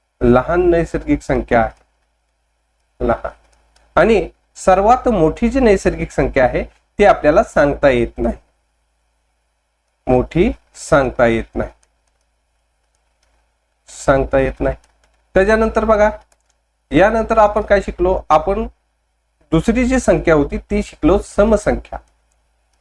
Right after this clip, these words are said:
समसंख्या. आता समसंख्या म्हणजे काय हे आपण पाहिलेलं आहे.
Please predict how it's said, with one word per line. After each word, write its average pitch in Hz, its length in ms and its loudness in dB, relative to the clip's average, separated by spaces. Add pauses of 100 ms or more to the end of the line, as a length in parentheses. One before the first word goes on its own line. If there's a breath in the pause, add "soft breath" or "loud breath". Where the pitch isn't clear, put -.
(1000)
समसंख्या. 170 840 -2 (1400)
आता 240 200 2
समसंख्या 240 640 2
म्हणजे 214 260 -2
काय 190 240 0 (420)
हे 185 100 4
आपण 196 260 2
पाहिलेलं 190 400 0
आहे. 175 100 -2